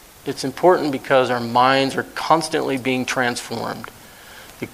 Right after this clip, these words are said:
concept of going around the, the wilderness was that, is the, the very thing that we deal with on a day-to-day basis.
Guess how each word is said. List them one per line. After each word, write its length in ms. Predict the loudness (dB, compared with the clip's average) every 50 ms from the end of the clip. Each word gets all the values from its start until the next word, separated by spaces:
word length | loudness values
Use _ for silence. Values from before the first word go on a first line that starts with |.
| -6
concept 580 | -2 2 2 2 2 2 2 2 2 2 2 -2
of 140 | -6 -4 -2
going 320 | 0 4 4 4 4 6
around 580 | 6 6 6 6 6 6 6 6 6 4 0 -4 -10 -12 -14 -18 -20 -18 -12
the, 420 | -4 2 4 4 4 4 2 -2 -4
the 120 | -4 -4 -2
wilderness 720 | 2 4 4 4 4 2 2 2 2 2 0 -6 -8 -12 -18 -20 -20 -20 -20 -20 -20 -20 -20 -20 -20 -20 -20 -12 -4 0
was 300 | 2 2 2 2 2 2
that, 260 | 2 2 2 -2 -10 -14 -8 -4
is 240 | -2 -2 -2 -2
the, 140 | -2 -2 -2
the 200 | -2 -2 -4 -4
very 380 | -2 2 4 6 6 6 4 2
thing 220 | 2 2 2 4
that 120 | 4 2 4
we 160 | 2 0 2
deal 260 | 2 4 4 4 4
with 280 | 4 4 2 4 2 2
on 140 | 0 2
a 60 | 2 2
day-to-day 440 | 2 2 2 2 2 2 2 0
basis. 600 | 0 0 -2 0 0 0 -2 -4 -4 -4 -8 -10